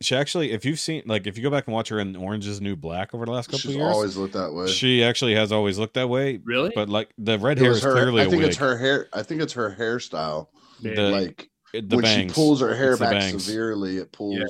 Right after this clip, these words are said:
Speaker 2: like, her skin's real tight there, and it
Speaker 1: Yeah.
Speaker 2: pulls her eyes and gives her a more Asian look.
Speaker 3: Anyway,
Speaker 2: Because,
Speaker 3: it
Speaker 2: like,
Speaker 3: just
Speaker 2: when she was in the seventies show, she always had her hair down, so you
Speaker 3: Yeah.
Speaker 2: didn't really see that.
Speaker 3: She
Speaker 1: Yeah.
Speaker 3: just looked weird to me. And,
Speaker 1: But
Speaker 3: and I,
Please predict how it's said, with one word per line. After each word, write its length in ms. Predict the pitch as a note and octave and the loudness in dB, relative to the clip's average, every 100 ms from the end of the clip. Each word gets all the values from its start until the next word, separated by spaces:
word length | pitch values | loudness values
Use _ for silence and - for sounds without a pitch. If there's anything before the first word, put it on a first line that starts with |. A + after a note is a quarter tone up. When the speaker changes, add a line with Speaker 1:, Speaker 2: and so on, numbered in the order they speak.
| G2+ | -6
Speaker 2:
like, 140 | F#2 - | -8 -8
her 200 | G2+ G2 | -8 -6
skin's 360 | - G#2 G2 | -6 -6 -6
real 160 | F#2+ F#2+ | -4 -6
tight 240 | G#2 G2 | -4 -6
there, 140 | G#2 G2+ | -4 -6
and 100 | E2+ | -6
it 60 | |
Speaker 1:
Yeah. 60 | D#2+ | -6
Speaker 2:
pulls 220 | F#2 F#2 | -4 -4
her 100 | F2 | -4
eyes 280 | D#2+ F#2 F#2 | -2 -2 -4
and 60 | F2+ | -6
gives 120 | F#2 | -6
her 60 | F#2 | -4
a 40 | |
more 260 | F2+ F2 - | -4 -4 -4
Asian 420 | F#2 F2+ F2+ F2+ | -4 -4 -4 -6
look. 280 | F2+ F2+ - _ - - | -4 -6 -8 _ -18 -8
Speaker 3:
Anyway, 220 | B2+ A2+ | -4 -2
Speaker 2:
Because, 240 | A2 G#2+ G2 | 0 0 2
Speaker 3:
it 40 | |
Speaker 2:
like, 100 | G2+ | 0
Speaker 3:
just 80 | - | 2
Speaker 2:
when 100 | G#2+ | 2
she 180 | - C3 | 4 4
was 140 | B2+ C#3+ | 4 4
in 160 | C3+ | 6
the 80 | A#2 | 6
seventies 340 | - D3+ C3 | 4 2 2
show, 160 | - G#2 | 2 0
she 140 | G2 | 0
always 140 | G#2+ G2+ | 0 0
had 120 | G2 | -2
her 80 | F#2 | 0
hair 160 | G2 | -2
down, 540 | E2 F#2+ F#2 D#2+ D2 D#2 | -4 -4 -4 -6 -10 -16
so 140 | - | -12
you 80 | D#2 F2+ | -8 -8
Speaker 3:
Yeah. 60 | |
Speaker 2:
didn't 160 | E2+ F2 | -8 -8
really 140 | E2 | -8
see 240 | - E2+ E2 | -10 -12 -12
that. 200 | D2+ - _ _ _ - | -12 -16 _ _ _ -8
Speaker 3:
She 100 | F#2+ | -2
Speaker 1:
Yeah. 140 | F#2 | -2
Speaker 3:
just 140 | D#2+ - | -2 -8
looked 140 | - | -12
weird 120 | A#2 G#2+ | -12 -8
to 20 | |
me. 120 | A2 | -6
And, 100 | C#3+ | 0
Speaker 1:
But 160 | - A#2+ | 0 2
Speaker 3:
and 200 | C3+ | 0
I, 80 | C#3 | 2